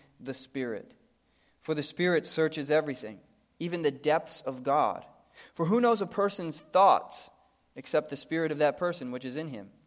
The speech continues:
So also no one comprehends the thoughts of God except the Spirit of God.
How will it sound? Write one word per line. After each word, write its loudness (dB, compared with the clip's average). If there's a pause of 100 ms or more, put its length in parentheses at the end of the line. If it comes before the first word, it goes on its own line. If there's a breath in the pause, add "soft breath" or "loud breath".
(440)
So 4
also 4
no -2
one -4
comprehends -4
the -8
thoughts -2
of -14
God -2 (340 soft breath)
except -2
the -6
Spirit -4
of -12
God. -8